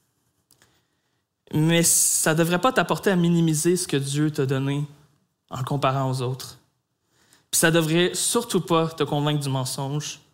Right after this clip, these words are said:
que t'es inutile, que t'as pas de rôle à jouer dans l'Église. Bref, on peut persévérer,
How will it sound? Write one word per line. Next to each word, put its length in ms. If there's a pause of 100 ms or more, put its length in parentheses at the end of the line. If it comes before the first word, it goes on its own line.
que 100
t'es 220
inutile, 640 (280)
que 100
t'as 100
pas 160
de 80
rôle 220
à 40
jouer 220
dans 140
l'Église. 580 (2250)
Bref, 260
on 80
peut 140
persévérer, 680